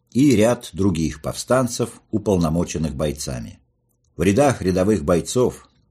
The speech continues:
сначала видно было разочарование. Некоторые из них сознавались, что теряют надежду отомстить врагам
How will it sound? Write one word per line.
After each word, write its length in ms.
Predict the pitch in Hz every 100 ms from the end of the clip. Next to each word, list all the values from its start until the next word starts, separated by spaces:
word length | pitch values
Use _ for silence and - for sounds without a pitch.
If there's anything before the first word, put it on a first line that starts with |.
| _
сначала 640 | - 98 95 151 151 131
видно 380 | 78 120 113 117
было 380 | 98 113 110 104
разочарование. 1040 | 85 - 95 - 85 78 65 - 104 - - _ _ _ _ _ _ -
Некоторые 580 | 92 107 101 95 98
из 80 | 87
них 240 | 90 98 -
сознавались, 800 | 85 76 78 90 92 85 - - _
что 240 | _ - 90
теряют 560 | - 92 101 98 90
надежду 600 | 85 82 69 98 71 80
отомстить 760 | 90 92 92 90 - 117 98 -
врагам 580 | 76 73 98 101 87